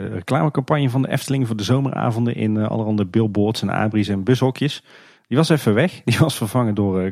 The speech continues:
kla-, reclamecampagnes van Toverland en Fantasieland. Eh, maar de rest van de zomer heeft, eh, heeft die Efteling, eh, campagne weer gelopen. Dus ik heb, eh, nog heel lang, eh,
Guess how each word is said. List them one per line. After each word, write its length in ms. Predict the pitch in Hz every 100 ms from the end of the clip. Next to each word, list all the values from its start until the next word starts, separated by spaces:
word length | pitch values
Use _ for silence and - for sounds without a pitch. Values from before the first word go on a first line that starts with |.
| -
kla-, 120 | - -
reclamecampagnes 920 | 101 95 120 104 101 101 104 95 101
van 160 | 104
Toverland 580 | 98 123 110 101 98 98
en 180 | - 98
Fantasieland. 720 | - 101 143 139 120 135 - - - - _
Eh, 160 | 127 127
maar 120 | 147
de 60 | 160
rest 140 | 180
van 80 | 160
de 60 | 135
zomer 340 | 135 117 104
heeft, 260 | 104 - 104
eh, 120 | 92
heeft 200 | 107 -
die 80 | 95
Efteling, 300 | - 131 117
eh, 100 | 107
campagne 440 | - 110 - 113 98
weer 140 | 95
gelopen. 420 | 92 90 90 127
Dus 160 | 110 98
ik 120 | 104
heb, 220 | 107 104
eh, 100 | 107
nog 180 | 107 107
heel 180 | 120 147
lang, 300 | 139 127 123
eh, 200 | 117